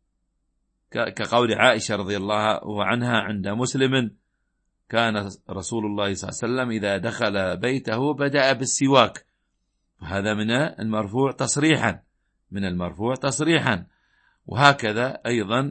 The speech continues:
المرفوع حكما، القسم الثاني من المرفوع، وذكرنا عليه أمثلة،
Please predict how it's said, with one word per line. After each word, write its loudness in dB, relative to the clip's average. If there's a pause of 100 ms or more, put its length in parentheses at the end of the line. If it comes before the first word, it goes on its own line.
(140)
المرفوع -4
حكما، -2
القسم -6
الثاني 0
من -2
المرفوع، 2 (460)
وذكرنا 0
عليه -2
أمثلة، 0